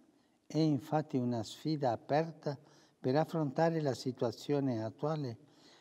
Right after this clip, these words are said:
per trasformare il tempo di prova in un tempo di scelta. Una crisi, infatti,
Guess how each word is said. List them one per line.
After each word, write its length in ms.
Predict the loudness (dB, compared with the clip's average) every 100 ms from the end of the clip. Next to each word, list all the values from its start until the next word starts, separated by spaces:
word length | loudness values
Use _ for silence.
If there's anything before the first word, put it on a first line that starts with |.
| _
per 220 | -2 0
trasformare 720 | 2 0 2 0 4 4 4
il 160 | 2 2
tempo 400 | 2 2 0 -2
di 160 | -2
prova 540 | -2 2 2 2 -2 -2
in 160 | 0 2
un 180 | 2 2
tempo 340 | 2 2 -2
di 160 | -2 -4
scelta. 680 | -4 -4 -4 -8 -14 -20 -20 _ _ _ _ _ _ _ _ -4
Una 280 | 2 2
crisi, 520 | 2 2 2 0 -4 -2
infatti, 680 | -6 0 0 0 -4 -4